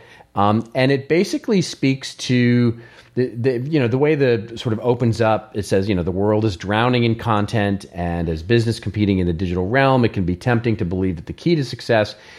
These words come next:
is to produce better content to rise above the digital clutter."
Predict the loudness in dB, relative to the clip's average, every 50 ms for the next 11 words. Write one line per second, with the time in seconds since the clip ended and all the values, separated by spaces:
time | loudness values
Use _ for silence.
0 | -12 -6 -2 -2 -2 -2 -2 -6 -2 0 0 2 2 0 -2 -2 0 0 2 2
1 | 0 0 0 0 2 2 2 2 0 -2 0 0 -2 2 2 4 4 4 2 0
2 | 0 0 0 0 0 -2 -2 -2 -4 -4 -4 -6 -8 -6 -4 0 0 0 2 0
3 | -2 -4